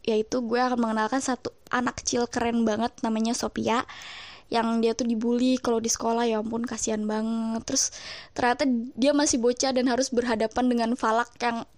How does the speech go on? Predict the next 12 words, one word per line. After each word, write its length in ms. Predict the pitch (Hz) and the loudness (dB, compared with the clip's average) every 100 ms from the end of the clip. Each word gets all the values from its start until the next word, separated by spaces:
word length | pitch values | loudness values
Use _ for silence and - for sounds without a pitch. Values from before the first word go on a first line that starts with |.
| - - - - - - - - - | -20 -20 -20 -20 -20 -20 -20 -20 -18
wah, 240 | 226 226 226 | -8 -6 -4
itu 380 | 226 220 233 - 214 | -6 -6 -6 -6 -2
bener-bener 480 | 226 214 220 220 - | -2 0 -2 -4 -6
yang 160 | 240 233 | -8 -6
pas 160 | 233 - | -6 -8
klimaks, 560 | - 240 226 214 - - - - - | -2 0 0 -2 -4 -8 -10 -20 -20
Falak 400 | - 233 226 226 | -4 0 0 0
tuh 160 | - 233 | -2 0
bener-bener 480 | 226 214 226 226 - - | 2 2 2 2 -2 -4
tinggi 400 | 262 226 214 220 - | 0 2 0 -2 0
dan 240 | 233 226 | 0 0
itu, 240 | 233 277 | -2 -4